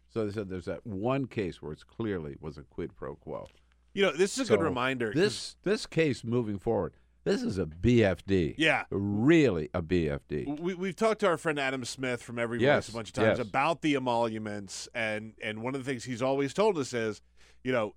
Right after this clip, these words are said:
Speaker 2: this is gonna take some time.
Speaker 1: Right.
Speaker 2: This is not something that happens immediately. You have to sort of build the case, and it has to work its th-, way through the courts.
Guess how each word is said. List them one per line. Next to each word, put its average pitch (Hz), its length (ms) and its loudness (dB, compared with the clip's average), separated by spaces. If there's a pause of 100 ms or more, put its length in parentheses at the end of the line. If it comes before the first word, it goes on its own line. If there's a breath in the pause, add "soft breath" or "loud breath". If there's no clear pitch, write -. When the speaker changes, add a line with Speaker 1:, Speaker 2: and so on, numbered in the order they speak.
Speaker 2:
this 117 240 -6
is 131 120 -6
gonna 143 200 -2
take 139 240 -4
some 131 180 -8
time. 90 600 -4
Speaker 1:
Right. 95 280 6 (400)
Speaker 2:
This 117 160 -4
is 135 100 -4
not 135 240 0
something 135 200 -4
that 127 120 -2
happens 123 480 -2
immediately. 107 480 -6
You 107 100 -4
have 110 200 -6
to - 80 -16
sort 113 180 -10
of 107 100 -8
build 117 240 -2
the 110 100 -6
case, 110 420 -6
and 113 80 -14
it 104 40 -10
has 107 120 -8
to 117 120 -12
work 104 220 -6
its 107 160 -14
th-, 107 260 -6
way 104 220 -4
through 107 140 -12
the 98 80 -14
courts. 165 340 -2